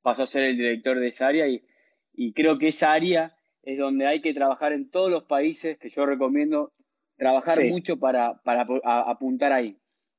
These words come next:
Speaker 2: Si quieres, dame un chance porque quiero llegar ahí y allí quiero,
Speaker 1: Dale.
Speaker 2: allí quiero hacer énfasis especialmente porque, bueno, como sabes, soy venezolano, hay mucho público venezolano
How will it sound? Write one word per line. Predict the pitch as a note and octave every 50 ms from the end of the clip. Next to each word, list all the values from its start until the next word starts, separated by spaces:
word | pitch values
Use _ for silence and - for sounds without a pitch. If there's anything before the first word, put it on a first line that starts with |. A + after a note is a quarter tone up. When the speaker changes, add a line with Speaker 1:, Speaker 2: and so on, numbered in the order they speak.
| _ _ -
Speaker 2:
Si | - D#3 C3+
quieres, | D3+ C#3+ D#3 E3
dame | F#3 F#3 F#3+ G3
un | F#3+
chance | - - G3 F#3+ - G3+
porque | F3+ F#3 D#3+ - C#3+
quiero | - - D3 C#3 D#3
llegar | F3+ F3 D3+ C#3+ C#3
ahí | D3 D3+ E3 E3+
y | E3+ E3+
allí | D#3 C#3+ C3 C3+ B2+
quiero, | - - D3+ D3 D3+ D#3 D#3
Speaker 1:
Dale. | D3 C#3 C3
Speaker 2:
allí | C3 C3 G#2+
quiero | - D#3 D#3
hacer | - - - G3 D#3
énfasis | D3+ D3+ D3 - D3+ - - E3
especialmente | D#3 D3 - C#3+ - - C3 B2 C3 C#3 C#3 C3 D3
porque, | C#3+ D#3 D3+ D3 - C3
bueno, | C3+ C3 A#2+ A2
como | - B2+ B2+ -
sabes, | - - B2 B2 B2
soy | - D3 C#3
venezolano, | C#3 C#3 C3+ - - C3+ C#3+ C#3+ C#3 C#3
hay | C3
mucho | B2+ B2+ B2 - - C3
público | C#3+ C#3+ C3+ C#3+ - C#3+
venezolano | C#3 C3+ C3+ - - - C#3 C#3+ C#3 C#3 D3